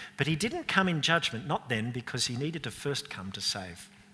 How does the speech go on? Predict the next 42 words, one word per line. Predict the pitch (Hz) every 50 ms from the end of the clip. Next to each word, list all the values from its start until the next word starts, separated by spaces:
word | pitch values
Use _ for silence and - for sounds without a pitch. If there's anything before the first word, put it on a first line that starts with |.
| - - - - - - - - - - - - - - - - - - - - - - - - - - - -
But | 147 143 156
he | 160 170
did, | 175 170 262 359 285 196
while | 180 185 180 165
he | 156 165 156
came, | - - - 196 196 160 135 123
speak | - - - - 175 156 -
of | 160 135
a | 143
second | - - - - 190 190 - 196 170 151 -
coming, | - 127 113 101 92 87 82 95 110 - - - - - - - - - - - - - - - -
when | 139 139 151
he | 165 175 170
would | 160 170 240 294 285 -
come | - - 165 131 117 113
in | 113 113 110
judgment, | 104 - 170 170 147 - - - 101 92 - - - - - - - - - - - - - - - - - - - - - - - - - - - - -
when | 123 139 160
all | 175 196
those | 196 185 165 151 147
opposing | 151 - - - 165 165 160 135 151 139 123
him | 123 131 117 117 135 - -
ultimately | 143 156 170 - - 147 135 139 - 131 127 123
will | 120 123 160 190 214 202
be | 156 160 139
put | - - 185 175 -
down | 143 147 160 139 117 113 117 - -
and | 127 120
destroyed. | 117 110 - - - 160 156 131 131
And | 135 147 147
you | 165 151 151
read | 147 160 202 262 262
his | 214 180 -
description | - - - - - 185 - - 143 120
in | 110
the | 110 104
book | - 113 -
of | 127 107
Revelation, | 117 117 107 107 110 131 160 156 - - - - - - - - - - -
it | - 156 214
is | 214 -
frightening. | - - 131 147 175 185 - 95 95